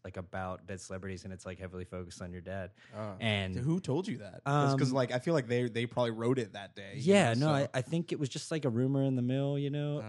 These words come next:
Speaker 1: and, um, I got a couple texts from whoever, and, you know, at that time I was really active on Twitter because this was within, like, a month of my dad dying, I think, or maybe,
Speaker 2: Wow.
Speaker 1: maybe two months at the most.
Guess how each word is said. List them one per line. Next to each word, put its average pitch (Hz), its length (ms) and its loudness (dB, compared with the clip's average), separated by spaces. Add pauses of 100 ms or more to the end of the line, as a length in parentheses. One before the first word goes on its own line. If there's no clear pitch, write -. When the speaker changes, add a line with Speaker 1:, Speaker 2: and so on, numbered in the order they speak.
Speaker 1:
and, 110 320 0
um, 101 420 -4 (920)
I 113 60 -14
got 120 100 0
a 113 60 -2
couple 104 180 -2
texts - 680 -2
from 107 200 -2
whoever, 110 500 2
and, 95 460 -4
you 117 100 -4
know, 98 300 -2
at 113 100 -2
that 139 160 0
time 123 240 0
I 104 80 2
was 101 180 -4
really 107 200 -4
active 95 400 -8
on 95 340 -6 (460)
Twitter 104 320 -2
because 98 280 -6
this 123 120 -4
was 131 120 -4
within, 110 240 -2
like, 101 140 -6
a 98 60 -6
month 95 260 -6
of 95 80 -10
my 92 140 -6
dad 90 180 -8
dying, 90 320 -8
I 85 60 -10
think, 90 260 -14
or 95 40 -12
maybe, 95 140 -8
Speaker 2:
Wow. 101 200 -8
Speaker 1:
maybe 95 160 -6
two - 160 -10
months 101 440 -8
at - 120 -14
the 95 60 -10
most. 92 380 -8